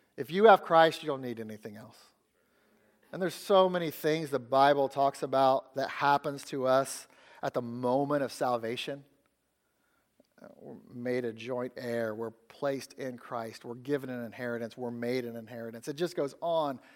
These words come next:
and on and on. That, that happens to us in Christ. We don't need, we, we lack for nothing at the point we're placed in Christ.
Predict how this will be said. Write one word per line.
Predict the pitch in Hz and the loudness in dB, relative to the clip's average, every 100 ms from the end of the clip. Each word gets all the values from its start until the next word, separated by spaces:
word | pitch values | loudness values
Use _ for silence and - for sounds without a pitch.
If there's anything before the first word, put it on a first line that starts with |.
| - | -14
and | 139 135 | -12 -6
on | 160 156 139 127 - _ - | -2 -2 -2 -8 -14 _ -12
and | 131 - | -12 -6
on. | 151 139 120 113 _ _ _ _ _ _ _ _ _ _ _ _ | -4 -4 -4 -10 _ _ _ _ _ _ _ _ _ _ _ _
That, | 156 156 139 | -4 -4 -2
that | 135 | -4
happens | - 175 180 165 143 | 4 4 4 -4 -4
to | 156 135 | -2 0
us | 123 143 | -2 -4
in | 123 | -8
Christ. | - 170 143 | 4 4 6
We | 170 | 2
don't | 190 - - _ - | 0 -2 -10 _ -16
need, | 127 135 151 143 123 107 - _ _ _ _ | -10 -4 -2 0 -2 -6 -16 _ _ _ _
we, | 160 170 | 2 2
we | 151 175 185 | 4 4 4
lack | 139 147 175 190 - | 8 12 12 12 6
for | - 165 | -4 -2
nothing | 147 127 107 95 _ _ _ _ _ _ _ _ _ _ 151 | 0 0 -4 -16 _ _ _ _ _ _ _ _ _ _ -6
at | 143 | -4
the | 143 | -4
point | - 170 147 | 2 2 2
we're | 139 | -2
placed | - 156 135 - | 4 4 4 -2
in | 156 135 | -8 -8
Christ. | - 127 110 110 - - | -4 -2 -2 -10 -20 -20